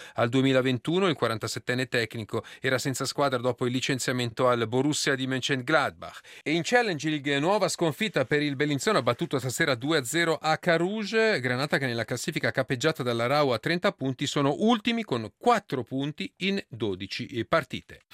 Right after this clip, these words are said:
E a cinque giorni dal grave incidente in Moto tre nel Gran Premio della Malesia, Noah Detwiler ha lasciato il reparto di terapia intensiva dell'ospedale di Kuala Lumpur. Lo ha annunciato il suo team, che ha aggiunto:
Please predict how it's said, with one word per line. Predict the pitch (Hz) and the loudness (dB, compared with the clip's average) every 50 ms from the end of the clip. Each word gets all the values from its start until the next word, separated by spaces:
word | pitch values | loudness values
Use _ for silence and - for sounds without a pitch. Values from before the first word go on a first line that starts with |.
| - - - - - | -14 -12 -12 -4 0
E | 120 120 | 0 0
a | 117 | 2
cinque | - - 160 135 147 143 | 2 -2 -2 -2 -2 -2
giorni | 123 139 156 160 156 151 151 147 139 | 0 2 4 4 4 2 2 0 0
dal | 123 127 123 123 123 | 2 2 2 2 2
grave | 113 131 147 160 165 160 156 | 2 2 4 4 4 4 2
incidente | 151 139 - - 135 131 151 156 - - | -2 -4 -6 -6 -4 -4 -4 -4 -2 -4
in | 135 131 | -4 -2
Moto | 135 143 - 147 131 | -4 -4 -2 -4 -4
tre | - 147 147 147 | -2 0 0 0
nel | 143 135 123 123 113 | 0 -2 -2 -2 -2
Gran | 120 123 123 120 | -4 -4 -4 -4
Premio | - 143 147 147 143 131 | -2 0 0 0 0 0
della | 123 127 123 120 | 0 0 0 0
Malesia, | 120 120 123 143 160 156 139 143 131 - - - - - - | 0 0 0 0 0 0 2 0 0 0 -2 -10 -18 -8 -4
Noah | 120 131 143 147 151 156 165 170 | 0 4 4 6 6 6 6 4
Detwiler | 165 151 151 - - 127 147 165 180 175 165 156 143 | 2 0 -4 -6 -6 -6 -4 -2 0 0 2 2 2
ha | 143 135 | 2 0
lasciato | 135 131 120 - - - 175 165 156 139 - | 0 -2 -2 -2 0 2 2 2 2 0 -2
il | 131 123 | -2 -2
reparto | 120 120 - - 143 143 131 - 139 | -2 -4 -2 -2 -2 -2 -2 -2 -4
di | 131 131 127 | -4 -4 -2
terapia | - 139 135 123 - 143 139 | -2 -2 -2 -2 0 0 0
intensiva | 131 123 117 - 135 123 - - - 135 127 123 | 0 0 0 0 0 0 0 0 0 2 2 2
dell'ospedale | 117 117 123 127 - - 131 120 127 127 123 | 2 0 0 -2 -2 -2 -2 0 0 0 0
di | 120 120 117 | 0 -2 0
Kuala | - 139 131 127 | 2 2 2 4
Lumpur. | 127 135 127 - - 151 147 147 147 135 127 - - - - - - - | 4 4 2 2 4 6 6 8 6 6 4 0 -4 -10 -18 -18 -16 -4
Lo | - 123 131 | 2 4 4
ha | 139 | 4
annunciato | 156 165 170 156 - 180 160 - 170 | 4 4 2 2 2 2 2 2 0
il | 156 | -2
suo | - - 165 160 - | 0 0 0 0 0
team, | - 160 170 175 170 | 0 0 0 0 2
che | - 151 139 | 2 2 4
ha | 135 131 | 4 4
aggiunto: | 131 127 120 110 135 156 175 185 185 170 - 190 185 | 2 0 -2 0 0 2 2 2 2 2 2 0 0